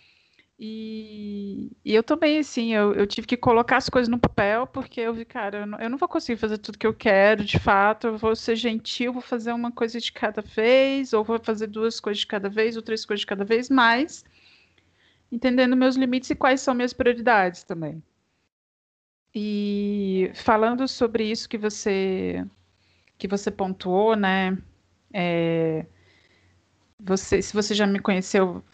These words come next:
você já não me conhece mais, é, assim, é, é fato, né? Eu, eu sou, de fato, outra pessoa,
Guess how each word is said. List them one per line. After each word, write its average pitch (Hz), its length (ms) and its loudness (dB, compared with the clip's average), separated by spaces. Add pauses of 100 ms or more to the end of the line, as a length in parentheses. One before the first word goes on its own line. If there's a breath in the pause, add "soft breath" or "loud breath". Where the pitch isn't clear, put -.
(240)
você 196 200 -4
já 196 120 0
não 190 100 0
me 190 100 0
conhece 180 520 -2
mais, 190 840 2 (100)
é, 185 880 -4 (680)
assim, 202 420 -2
é, 196 160 2
é - 80 2
fato, 202 580 2
né? 190 480 -2
Eu, 196 640 -4
eu 190 220 -4
sou, 214 300 0
de - 120 -6
fato, 202 300 -2
outra 190 200 -8
pessoa, 196 840 0